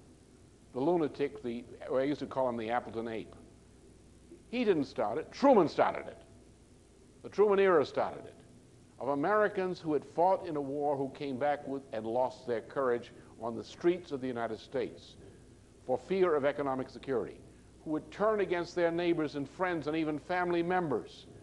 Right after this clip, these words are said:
to try to save their own career, to avoid embarrassment. But these fellow veterans of mine produced children, and some of them became reasonably successful,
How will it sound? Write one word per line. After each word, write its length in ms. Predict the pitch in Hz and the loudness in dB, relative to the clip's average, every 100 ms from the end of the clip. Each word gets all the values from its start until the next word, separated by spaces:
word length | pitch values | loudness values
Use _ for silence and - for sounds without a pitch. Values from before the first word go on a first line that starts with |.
| - - - - | -20 -20 -20 -20
to 80 | - | -20
try 240 | - 170 | 0 2
to 100 | 160 | 2
save 400 | 147 - 190 180 | 0 0 4 4
their 200 | 156 160 | 4 4
own 180 | 165 160 | 4 2
career, 460 | 139 160 160 156 131 | -2 -4 -2 2 0
to 160 | 135 | 2
avoid 320 | 135 131 156 151 | -2 2 2 2
embarrassment. 720 | 143 147 139 117 - - - - - - - - - - - - - - - - - - - - - - - - - - - - - - - - - - - - 123 | 2 2 2 0 -6 -18 -18 -20 -20 -20 -20 -20 -20 -20 -20 -20 -20 -20 -20 -20 -20 -20 -20 -20 -20 -20 -20 -20 -20 -20 -20 -20 -20 -20 -20 -20 -20 -20 -20 -18 -4
But 280 | 151 - | -4 -2
these 400 | 233 220 240 202 - - - - - | -6 -4 -4 -6 -10 -14 -20 -20 -8
fellow 300 | - 185 185 | 0 4 4
veterans 440 | 151 180 190 180 143 | 4 0 0 -4 -4
of 140 | 135 | -6
mine 380 | 123 123 127 135 - | -2 -2 -2 -6 -8
produced 340 | 135 151 143 | -6 -6 -8
children, 340 | - 233 226 - - - - - - - - - - - - - - - - - - - - - - | -2 -2 0 -8 -16 -20 -20 -20 -20 -20 -20 -20 -20 -20 -20 -20 -20 -20 -20 -20 -20 -20 -20 -20 -14
and 120 | 135 | -14
some 280 | - 170 170 | 2 4 4
of 40 | |
them 140 | 165 160 | 0 -2
became 600 | 143 - 139 131 123 101 - - | -4 -4 -4 -2 -4 -8 -16 -12
reasonably 540 | 117 147 135 120 123 117 | -2 0 0 -2 -4 -4
successful, 760 | 110 - 123 113 - 135 147 | -8 -6 -2 -2 -4 -10 -10